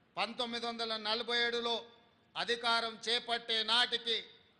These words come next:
అంతా శూన్యం. చేతులు కాళ్ళు కూడదీసుకొని ఒక్కొక్క వ్యవస్థను ఏర్పాటు చేసుకొని పారదర్శక ప్రజాస్వామ్య పాలన అందించాల్సిన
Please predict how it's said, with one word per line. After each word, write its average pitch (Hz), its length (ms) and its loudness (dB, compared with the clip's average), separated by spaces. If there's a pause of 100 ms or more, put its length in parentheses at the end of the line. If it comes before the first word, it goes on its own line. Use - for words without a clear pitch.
(160)
అంతా 208 320 0 (100)
శూన్యం. 208 480 -4 (840)
చేతులు 233 440 0
కాళ్ళు 233 380 2
కూడదీసుకొని 233 800 -2 (880)
ఒక్కొక్క 240 360 -4
వ్యవస్థను 233 640 -2
ఏర్పాటు 233 560 0 (140)
చేసుకొని 233 520 -2 (760)
పారదర్శక 233 760 2 (680)
ప్రజాస్వామ్య 233 720 2 (160)
పాలన 240 380 4
అందించాల్సిన 233 840 0